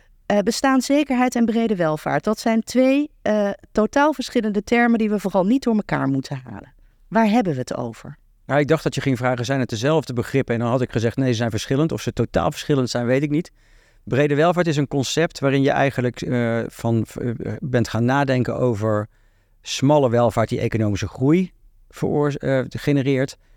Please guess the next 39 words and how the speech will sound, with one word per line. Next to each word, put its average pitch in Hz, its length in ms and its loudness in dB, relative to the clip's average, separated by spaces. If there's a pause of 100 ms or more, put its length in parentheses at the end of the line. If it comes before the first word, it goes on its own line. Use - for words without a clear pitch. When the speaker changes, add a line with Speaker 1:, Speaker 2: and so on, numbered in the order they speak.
Speaker 2:
naar 123 460 2
wat 123 240 2
mensen 117 420 0
van 110 120 0
waarde 104 280 0
vinden. 123 320 0
En 120 140 -2
mensen 113 300 0
van, 110 220 0
eh, - 120 -6 (180)
wat 117 180 -2
ze - 80 -6
van 110 120 0
waarde 117 220 2
vinden 107 200 -2
is 110 100 -2
deels 147 200 2
materieel. 135 600 0 (140)
Ze - 140 -6
willen 120 220 2
banen 120 300 0
en 113 100 -2
inkomen. 147 600 -2 (480)
Maar 123 140 0
het 123 100 0
is 120 160 -2
ook 147 260 2
deels 127 360 2
sociaal 120 600 0
en 120 260 -2
ecologisch. 127 640 0 (180)
Ze 110 140 -2
willen 107 160 0
sociale 117 320 0
contacten, 135 400 -2
maatschappelijk 113 420 -2
betrokken 127 420 -2
kunnen 117 220 0
zijn. 110 320 -2